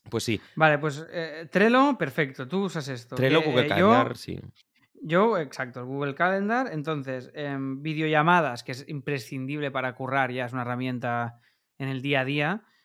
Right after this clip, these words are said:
Speaker 2: para compartir pantalla, se puede hacer todo. Nosotros desde el estudio presentamos webs a clientes, proyectos, hablamos de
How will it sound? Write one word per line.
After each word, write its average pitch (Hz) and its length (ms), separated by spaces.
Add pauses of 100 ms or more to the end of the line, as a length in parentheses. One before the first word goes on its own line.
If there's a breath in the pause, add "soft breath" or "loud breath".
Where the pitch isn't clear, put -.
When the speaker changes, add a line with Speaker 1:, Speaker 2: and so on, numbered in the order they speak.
(100)
Speaker 2:
para 135 160
compartir 131 440
pantalla, 131 400
se 127 100
puede 123 160
hacer 120 220
todo. 127 200
Nosotros 131 340
desde 139 180
el 127 40
estudio 131 360
presentamos 135 680 (320)
webs 143 240
a 165 80
clientes, 139 600
proyectos, 131 760
hablamos 127 360
de 135 100